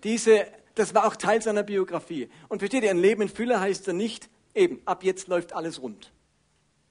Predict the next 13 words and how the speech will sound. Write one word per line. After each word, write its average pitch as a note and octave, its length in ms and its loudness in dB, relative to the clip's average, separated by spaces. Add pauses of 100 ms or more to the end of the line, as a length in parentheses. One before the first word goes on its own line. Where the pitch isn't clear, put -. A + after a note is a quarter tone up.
(1160)
Wir, F3+ 160 -10
wir, F3 220 -2
wir F3 100 -2
predigen F#3 640 -2
kein F#3 260 -4
Prosperity F#3 680 -4
Gospel, E3+ 580 -4 (280)
ähm, D#3+ 260 -6
sobald D#3+ 380 -4
du E3+ 160 2
an D#3 160 -4
Gott D#3+ 200 -4
glaubst, D#3+ 540 -6